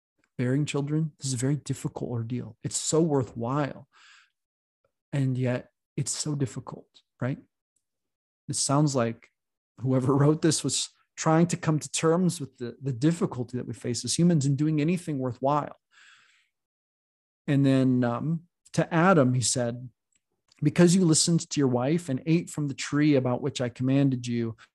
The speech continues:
you must not eat of it. Cursed is the ground because of you. Through painful toil, you will eat of it all the days of your life. It will produce thorns and thistles for you, and you will eat the plants of the field. By the sweat of your brow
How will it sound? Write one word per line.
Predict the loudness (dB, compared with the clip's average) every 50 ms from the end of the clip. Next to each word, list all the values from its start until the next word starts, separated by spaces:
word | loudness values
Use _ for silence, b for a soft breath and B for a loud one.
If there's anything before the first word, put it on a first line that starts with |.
| b b _
you | 6 6
must | 8 6 6 4 2
not | 2 4 4
eat | 4 4 4
of | 2 0
it. | -2 -4 -8 _ _ _
Cursed | -10 -6 -2 0 2 2 2 0 0 0 -2
is | -2
the | -2 -2
ground | -2 0 0 0 0 -2 -4 -6 -8 -12 -12 -12
because | -12 -8 -6 -4 -4 -4
of | -6 -8
you. | -10 -12 -14 -16 -18 B B B B B
Through | -2 -2
painful | -2 -2 -2 0 4 4 6 4 4 2 0 -2
toil, | 0 0 2 4 6 6 6 4 4 2
you | 0 -2
will | -2 -4 -6 -4
eat | -2 -2 0 0 0 0
of | -2 -2
it | -4 -4
all | -2 0 0 2
the | 2 2
days | 2 0 0 -2
of | -2 -4
your | -4 -4
life. | -4 -6 -8 -10 -14 -20 -2 _
It | 4
will | 6 6 6
produce | 4 4 4 4 4 4 2 0
thorns | 0 0 0 2 2 2 2 2 0 0 0
and | 0 -2 0
thistles | 0 0 0 0 -2 -4 -6 -6
for | -8 -6 -4
you, | -2 -2 -2 -2 -4 -6 B B B B
and | 0 2
you | 2 2
will | 2 0 -2 -2
eat | -2 -2 -2 -2 -6 -12 b b b _ _ _ _ -6
the | -6 -6
plants | -6 -4 -2 0 2 2 2 0 0 -2 -2 -2
of | -2 -4 -4
the | -8
field. | -14 -8 -4 -2 -2 -2 -2 -4 -10 -16 _ b b b b _
By | -2 0
the | 0 2
sweat | 2 2 2 2 4 4 4
of | 4 4 2
your | 2 2
brow | 2 2 2 2 4 2 2 2 0 -2 -4